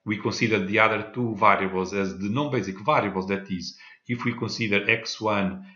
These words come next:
equal to X two equal to zero, we can extract immediately a solution, which is Z equal to zero. So the solution is here on the right, Z equal to zero, S one four hundred, S two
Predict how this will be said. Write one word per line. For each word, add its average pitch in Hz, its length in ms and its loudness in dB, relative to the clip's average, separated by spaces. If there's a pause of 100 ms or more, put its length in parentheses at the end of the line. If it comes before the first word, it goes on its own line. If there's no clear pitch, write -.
(140)
equal 101 380 -4
to 107 240 0
X 95 340 -2
two 107 360 -2 (220)
equal 95 400 0
to 104 480 -4
zero, 123 540 0
we 156 160 0
can 101 220 0
extract 98 460 0
immediately 107 440 -4
a 92 40 -4
solution, 98 540 -2
which 95 240 -2
is 90 340 -6 (400)
Z 107 440 -2
equal 92 300 -6
to 120 120 -6
zero. 170 480 0 (1400)
So - 160 -6
the 95 60 -4
solution 135 320 -2
is 135 140 -2
here 104 260 0
on 92 120 -2
the 104 80 0
right, 120 360 2
Z 117 340 -2
equal 104 300 -2
to 123 100 -4
zero, 165 500 0
S 113 220 -2
one 110 440 0
four 120 200 -2
hundred, 151 460 2
S 113 180 -4
two 120 300 -2